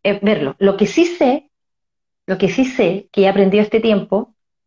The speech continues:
es que es el momento que m-, las personas y las mujeres, yo quiero aquí ser muy feminista, nosotros empecemos a hacer las cosas de otra forma. Quizás la forma con la que se hacían las cosas eran reactivas. Y eso tiene que ver mucho con lo masculino,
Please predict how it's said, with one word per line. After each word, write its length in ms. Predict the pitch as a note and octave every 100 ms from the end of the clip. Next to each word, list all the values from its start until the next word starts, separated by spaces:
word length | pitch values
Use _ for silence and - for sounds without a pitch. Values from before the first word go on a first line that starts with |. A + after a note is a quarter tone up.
| _ _
es 200 | - G#3
que 440 | - A3+ G3+ G3+ -
es 180 | A3+ A3
el 100 | C4+
momento 840 | A#3+ A3 A#3 F4 F4+ - G4 G#4 -
que 120 | A#3+
m-, 240 | G#3+ A3
las 160 | G#3 G3 - -
personas 600 | G3 - - D#4+ F4 D4+
y 60 | A3+
las 180 | A3
mujeres, 480 | G3+ F3+ - D4 D4
yo 140 | A#3 A3
quiero 160 | G#3+
aquí 180 | G#3 G#3
ser 220 | - F#3
muy 180 | F#3 D#4
feminista, 580 | F#4+ D#4 C#4 D4 - F4+ F4 _ _ _ _ _ _ -
nosotros 400 | G#3+ B3+ C#4 C4+
empecemos 500 | C#4 A#3+ A#3+ A#3+ A#3+
a 60 |
hacer 200 | A3+ B3
las 120 | A#3
cosas 300 | - A#3+ B3+
de 100 | A3
otra 220 | B3 C4+ C4
forma. 240 | - - _ _ _ _ _ _ _ _
Quizás 360 | G3+ B3+ B3+
la 140 | A3+ F#3
forma 520 | - E4+ G#4 C4+ G#3+
con 140 | G#3+
la 80 | G3+
que 100 | G3+
se 120 | G3+
hacían 320 | G3 - A#3+
las 120 | B3+ B3
cosas 380 | C#4+ C#4+ E4 E4+ _ _ _
eran 280 | C4 C#4 C4+
reactivas. 760 | C4+ B3+ B3+ - A3+ C#3+ - _ _ _ -
Y 100 | G#3+
eso 160 | A#3+
tiene 240 | C4 C4 C4
que 80 | A3+
ver 120 | A3
mucho 320 | F#3+ G3 C#4
con 140 | D4
lo 80 | D4
masculino, 720 | D4 D4 - C4 C4+ G3 D#3+